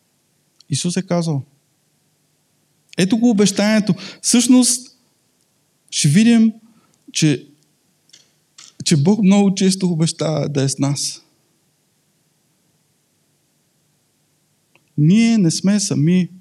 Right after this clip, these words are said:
Ние не сме сираци. Въпреки че не сме съвременници на Исус, ние имаме Новия Завет, който достоверно предава думите на Исус. Това е,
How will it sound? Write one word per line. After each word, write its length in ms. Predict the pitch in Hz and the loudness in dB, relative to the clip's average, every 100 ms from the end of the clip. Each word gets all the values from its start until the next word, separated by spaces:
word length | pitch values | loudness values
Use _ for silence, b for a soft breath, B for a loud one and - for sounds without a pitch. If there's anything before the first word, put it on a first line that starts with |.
| _ _ _ _ _ - | _ _ _ _ _ -2
Ние 240 | 151 196 | 0 2
не 120 | 196 | 2
сме 220 | 160 165 175 | 0 -2 -4
сираци. 640 | - 147 143 143 - - _ _ _ _ _ _ _ _ _ _ _ _ _ _ _ _ _ _ _ _ _ _ | -4 -4 -2 -4 -10 -14 _ _ _ _ _ _ _ _ _ _ _ _ _ _ _ _ _ _ _ _ _ _
Въпреки 460 | 131 202 240 240 262 | -2 0 0 -4 -4
че 160 | - | -2
не 120 | 214 190 | 0 0
сме 180 | 208 | 0
съвременници 760 | 208 196 180 196 196 196 190 175 | -2 -2 0 0 0 0 -2 0
на 80 | 151 | 0
Исус, 520 | 139 139 131 - - _ _ _ _ _ _ _ _ _ - | -2 -6 -8 -8 -12 _ _ _ _ _ _ _ _ _ -2
ние 120 | 160 | 2
имаме 240 | 233 240 202 | 2 2 2
Новия 380 | 185 208 214 | 0 2 0
Завет, 540 | 185 175 147 127 - - _ _ _ _ _ _ _ _ _ _ _ _ _ _ _ _ _ _ _ _ _ | 0 0 -2 -4 -10 -20 _ _ _ _ _ _ _ _ _ _ _ _ _ _ _ _ _ _ _ _ _
който 320 | - 220 226 | -2 0 0
достоверно 640 | 190 185 - 156 202 214 214 | 0 -2 0 0 2 0 0
предава 380 | 208 185 190 185 | -2 0 0 0
думите 320 | 185 185 185 | 2 0 2
на 100 | 165 | 2
Исус. 360 | 156 - 175 - | 2 0 -4 -4
Това 300 | 202 220 | -2 0
е, 100 | 220 | -2